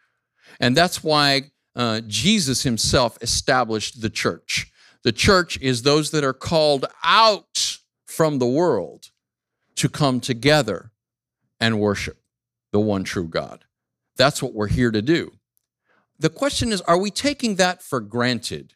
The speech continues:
Um, are we, are we so afraid that we've actually put the pandemic above our Lord? Are we so full of,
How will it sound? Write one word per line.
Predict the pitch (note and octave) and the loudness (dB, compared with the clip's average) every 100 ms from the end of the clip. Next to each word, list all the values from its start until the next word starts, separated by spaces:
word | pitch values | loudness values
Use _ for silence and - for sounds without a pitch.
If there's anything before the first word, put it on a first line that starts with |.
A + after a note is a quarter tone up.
| _ _ _ - | _ _ _ -4
Um, | A#2+ A#2+ G2+ F#2+ - _ _ _ _ _ - | 0 0 -2 -6 -14 _ _ _ _ _ 0
are | C#3+ D#3 | 2 4
we, | D#3 E3 D#3+ C#3+ B2+ _ _ C3 | 4 2 2 0 -4 _ _ -2
are | D#3 | 0
we | E3 | 0
so | - B3+ B3 | 2 2 2
afraid | - G3 A3 G3 G#2 D#2 _ _ _ _ _ _ | -2 0 2 2 0 -8 _ _ _ _ _ _
that | A#2+ C#3+ C#3 | 0 2 2
we've | D3 C#3 - | 0 -2 0
actually | E3 F#3 - E3+ D3 | 0 0 -2 -2 0
put | - F3 | 0 -2
the | - | -4
pandemic | - - C#3+ C3+ D3 D#3 G#2 - - - _ _ - | -8 -4 -4 2 2 2 -4 -12 -20 -20 _ _ -2
above | B2 C#3 B2+ A2 G2 - - _ _ - | 2 4 4 4 0 -10 -20 _ _ -2
our | A2 | 0
Lord? | G#2 F#2+ D#2 - - _ _ _ _ _ _ _ | 0 -2 -6 -16 -20 _ _ _ _ _ _ _
Are | C#3+ D#3 | 4 6
we | D#3+ E3 | 4 2
so | - G#3 G#3 F#3 F3 _ | 4 4 6 4 0 _
full | - - B3 A#3 G#3+ | -2 4 6 6 6
of, | E3+ D3 | 6 4